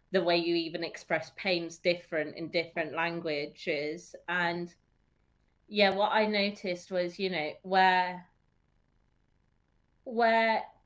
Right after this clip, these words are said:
there had been really successful multiculturalism was where there were services with different language access, different, you know, different,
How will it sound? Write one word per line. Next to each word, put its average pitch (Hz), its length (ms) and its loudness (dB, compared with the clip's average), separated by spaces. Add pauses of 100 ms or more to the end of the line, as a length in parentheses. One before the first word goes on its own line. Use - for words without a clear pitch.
(120)
there 214 260 2
had 202 420 -2
been 190 320 0
really 190 440 -2
successful 175 840 -6
multiculturalism 170 1300 -4
was 165 240 -8
where 165 540 2 (160)
there 170 160 2
were 160 120 -4
services 165 960 -2
with 160 280 -4 (1300)
different 180 400 -4
language 165 420 -4
access, - 800 -8
different, 170 440 -6
you 170 140 -6
know, 147 300 -8 (1120)
different, 185 460 0